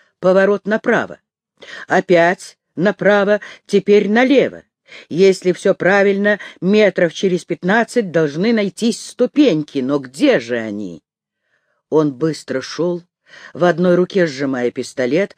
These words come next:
а другой похлопывая по стене. Шел и шел, а коридор все не обрывался, и света впереди никакого. Наконец, по холодному току воздуха Андрей определил правильное направление.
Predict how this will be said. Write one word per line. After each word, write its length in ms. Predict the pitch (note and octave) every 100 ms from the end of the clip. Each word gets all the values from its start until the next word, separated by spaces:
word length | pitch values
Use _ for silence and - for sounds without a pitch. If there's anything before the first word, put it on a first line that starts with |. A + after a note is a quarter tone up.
| - -
а 140 | - E3
другой 460 | D#3+ D#3 D#3+ G#3+
похлопывая 760 | G#3+ E3+ - C#3+ F3 F3 F3 E3+
по 120 | F3
стене. 400 | - - D#3+ B2
Шел 600 | - - F3 F#3+ G3 G3 _ - _
и 140 | E3
шел, 560 | D3 - E3+ F#3+ F#3+ G3 - -
а 140 | - E3+
коридор 560 | F#3+ F#3 F#3 G#3+ G#3+
все 280 | - - F#3+
не 140 | E3 E3+
обрывался, 880 | D#3+ D#3 D#3 A#3 A#3+ - - A#3+ - - -
и 160 | F#3+
света 640 | F3+ - C#3 G3 A#3 - A3+
впереди 500 | _ A3 A3+ F3+ A#3
никакого. 640 | A3+ A#3+ - A3 G#2 E2+ _ _ _ _ _ _ -
Наконец, 640 | B2 C#3 D3 C3+ C3+ -
по 140 | C#3
холодному 560 | - B2+ B2 A2+ A#2 A#2+
току 320 | B2 A2 A2
воздуха 640 | G#2+ F#3 B2+ F#2 - F#2 - - - -
Андрей 500 | C#3+ C3 C#3+ D#3 D3
определил 800 | - D#3+ F3 F3 G3 D#3+ A2 -
правильное 600 | - C#3 G#2 G2+ G#2+ G#2+
направление. 800 | G#2+ - A2 C3 A3+ B3 B3+